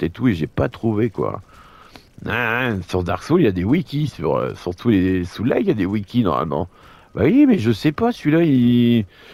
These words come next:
il a sa petite, euh, communauté, quoi. Il y en a qui a deux, voilà, c'est comme tout, n'importe quel jeu, quoi. Il y en a qui aiment, il y en a qui aiment pas. Et celui-là, il a pas son wiki, quoi. Alors, euh, pour trouver des informations, c'est pas évident, quoi. Et puis, euh, voilà, il y a des trucs, euh, faut tester, en fait, quoi.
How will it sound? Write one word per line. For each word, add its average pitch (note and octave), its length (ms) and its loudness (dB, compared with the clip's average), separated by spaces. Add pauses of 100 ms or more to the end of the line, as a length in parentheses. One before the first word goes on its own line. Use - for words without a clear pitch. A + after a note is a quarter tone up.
(140)
il G#2+ 180 0
a B2+ 80 4
sa B2 180 0
petite, D#3+ 460 -8
euh, A#2 500 6
communauté, A#2+ 800 0
quoi. A2+ 160 0
Il G2+ 80 4
y - 20 6
en F2 280 2
a B2 80 0
qui - 160 -4
a F2 80 -2
deux, F2+ 160 0
voilà, F2 320 2
c'est - 160 -8
comme F2 220 -2
tout, G2+ 220 -12
n'importe E2+ 380 -2
quel F2 140 -2
jeu, E2+ 180 -4
quoi. C2+ 140 -4
Il - 20 -6
y D#2 60 -4
en F2+ 40 -4
a F2+ 80 -2
qui F2 180 -6
aiment, F#2+ 200 0
il F2 60 -4
y - 20 -4
en E2 40 -2
a F#2+ 60 -4
qui - 120 -10
aiment A#1 160 -10
pas. B2+ 260 0 (540)
Et - 40 -12
celui-là, A2 280 0
il B2 100 2
a - 60 -2
pas - 180 -2
son - 140 -6
wiki, G2+ 420 -4
quoi. C2 340 -4
Alors, C2+ 300 -2
euh, A1 400 -8 (1500)
pour G2 140 0
trouver A2+ 200 0
des G2+ 200 2
informations, G#2 580 0
c'est - 140 -14
pas G2 100 2
évident, A#2 400 0
quoi. D2+ 400 0
Et C#2 60 -4
puis, - 240 -10
euh, B1+ 840 -2
voilà, E2+ 260 0
il D2 40 -2
y - 20 -4
a C2 40 -6
des D#2 120 -8
trucs, - 380 -6
euh, B1+ 540 -4
faut - 160 -4
tester, G#2+ 500 -2
en D2+ 120 -2
fait, E2 260 -4
quoi. A#1 400 -8